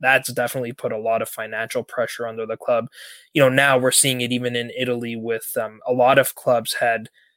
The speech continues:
benefited from some tax breaks or, or tax deferrals from the Italian government that they could spread some of their tax payments. And now the Italian government's come calling on all the clubs, and they're, don't seem like they're gonna back down. So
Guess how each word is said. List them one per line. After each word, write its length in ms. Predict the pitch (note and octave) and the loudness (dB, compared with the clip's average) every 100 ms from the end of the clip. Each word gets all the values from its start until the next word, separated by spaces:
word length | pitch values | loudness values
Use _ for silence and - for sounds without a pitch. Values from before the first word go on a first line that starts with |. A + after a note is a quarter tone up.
| _ _ | _ _
benefited 640 | C#3+ B2+ B2 A#2+ B2 A#2 A#2 | -2 0 0 -2 -2 -4 -4
from 260 | - A2+ | -6 -4
some 380 | A2+ - A2 G#2+ - | -4 -4 -4 -12 -6
tax 440 | - A#2+ A2+ - | 0 2 2 -2
breaks 580 | - B2 A2+ A2+ - - | -2 -2 -2 -4 -4 -4
or, 200 | A2 G#2 G2 | -4 -8 -6
or 80 | A#2+ | -6
tax 380 | - B2 A#2 - | 0 0 2 -2
deferrals 560 | A#2 - C3 B2+ B2 A#2+ | -4 -6 2 4 4 0
from 180 | B2+ A#2 | -4 -6
the 80 | A2 | -10
Italian 380 | - A#2+ A2+ A2+ | -6 -6 -6 -4
government 540 | A#2+ A#2+ A#2+ A2+ G#2 _ | -2 -2 -4 -8 -8 _
that 260 | A#2+ G2+ - _ _ _ _ _ | -2 -2 -6 _ _ _ _ _
they 100 | B2 | 0
could 180 | C3+ A2+ | 0 -2
spread 340 | - B2 A2+ | 2 2 2
some 140 | - | -2
of 60 | A2+ | -2
their 100 | A2 | -6
tax 340 | - B2 A#2 - | -2 0 0 -2
payments. 440 | - A#2 A2 - | -6 -6 -6 -6
And 100 | A#2+ | -2
now 120 | A2+ | -2
the 160 | A2+ A#2+ | -2 -2
Italian 420 | G#2+ - F3+ D3 | 0 4 6 6
government's 460 | C3 A#2+ A#2+ A#2 - | 4 2 -2 -4 -2
come 200 | C3+ A#2+ | -2 -4
calling 420 | - A#2+ A2+ A#2 | 2 2 2 -6
on 100 | A2+ | -4
all 100 | A2+ | -2
the 80 | A2+ | -4
clubs, 320 | - A#2 A2 | -4 -4 -4
and 120 | A2 | -8
they're, 200 | A2 G#2+ G#2+ _ - | -6 -8 -10 _ -2
don't 200 | C3 B2+ | 0 -2
seem 160 | B2+ | -6
like 160 | A2+ A2+ | -6 -4
they're 100 | A#2+ | -6
gonna 180 | A#2+ G#2+ | -4 -4
back 260 | A2 G#2+ | -4 -2
down. 240 | B2 B2 B2 | -2 -2 0
So 280 | A#2+ A2 | -4 -4